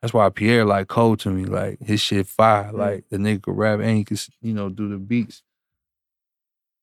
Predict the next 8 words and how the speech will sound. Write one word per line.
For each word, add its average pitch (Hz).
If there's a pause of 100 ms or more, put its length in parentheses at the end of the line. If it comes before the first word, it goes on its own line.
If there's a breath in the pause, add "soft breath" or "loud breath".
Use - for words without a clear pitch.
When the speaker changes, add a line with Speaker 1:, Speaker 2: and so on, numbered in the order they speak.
(1040)
Speaker 2:
We 98
definitely 107
heard 110
the -
tape 107
that 101
y'all, 101
um, 101